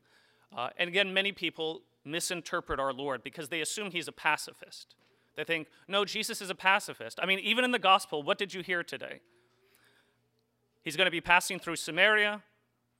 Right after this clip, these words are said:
so the apostles are going ahead and announcing his coming. They go to a Samaritan village,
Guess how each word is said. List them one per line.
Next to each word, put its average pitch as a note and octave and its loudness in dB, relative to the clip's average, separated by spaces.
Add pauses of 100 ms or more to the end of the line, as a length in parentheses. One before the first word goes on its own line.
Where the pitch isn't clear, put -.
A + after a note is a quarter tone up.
so D#3 -6
the C#3+ -2
apostles E3+ 2
are D#3 -6
going D3 -4
ahead E3+ 2
and D3 -4
announcing D3+ 0
his C3 -8
coming. C#3+ -2 (680)
They B2+ -10
go E3+ 0
to E3+ -6
a D#3+ -4
Samaritan D#3 -4
village, F#3 0